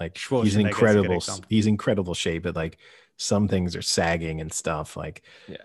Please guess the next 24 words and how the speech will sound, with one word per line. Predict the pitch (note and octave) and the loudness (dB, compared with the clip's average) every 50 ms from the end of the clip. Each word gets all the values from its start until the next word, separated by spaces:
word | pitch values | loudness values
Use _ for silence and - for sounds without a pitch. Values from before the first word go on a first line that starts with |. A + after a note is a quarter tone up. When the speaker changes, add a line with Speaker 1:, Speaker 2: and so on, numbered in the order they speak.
| - _ _ | -20 _ _
Speaker 1:
there's | A2 G#2+ G2+ | 0 2 4
nothing | A2 A2+ G#2 F#2+ G2 | 4 4 4 4 2
he | F2 - F#2+ | 2 0 -2
can | - F2+ E2+ | -2 -2 -4
do | E2 F2+ E2+ D2+ | -2 -4 -4 -6
about | - - - - G#2+ | -6 -8 -10 -10 -10
that. | - - - - - _ _ _ _ _ _ _ _ _ _ _ _ _ _ _ _ | -12 -14 -14 -16 -18 _ _ _ _ _ _ _ _ _ _ _ _ _ _ _ _
Speaker 2:
Yeah, | A#3 F#3 | -10 -8
a | G#2 | -6
couple | - - G2 G#2+ A2 | -6 -6 -4 -4 -4
of | G#2+ - | -4 -2
clothes | - A#2 A#2+ G#2+ G#2 - | 0 0 0 0 0 0
pegs | - B2 C#3+ - - - | 0 0 0 0 -2 -2
underneath | A#2+ A#2+ A#2+ A#2+ A#2 A#2+ C3 D#3+ E3+ - - | -2 -2 -2 -2 -2 -2 -2 -2 -4 -6 -8
and | B2 C3 B2 A#2+ - - _ _ _ _ _ | -8 -8 -6 -8 -10 -12 _ _ _ _ _
prop | - B2 A#2 - | -4 -4 -2 0
it | B2 | 0
all | B2+ B2 A#2+ A#2 | 2 2 4 4
up, | C#3+ - - - - - _ _ _ _ _ _ | 4 2 0 -4 -14 -20 _ _ _ _ _ _
or, | - A#2+ A#2+ | -8 -6 -6
like, | A#2 A#2 A2+ - | -6 -6 -6 -6
a | A#2+ A#2 A2+ - - _ _ _ _ _ _ _ _ _ _ - _ _ _ _ _ _ _ _ _ _ _ - | -6 -8 -8 -10 -14 _ _ _ _ _ _ _ _ _ _ -20 _ _ _ _ _ _ _ _ _ _ _ -20
sports | - - - B2 A#2 A2+ - | -10 -2 0 0 0 0 -2
bra. | - A#2+ A#2+ B2 C#3+ D#3+ | -4 -2 0 0 0 0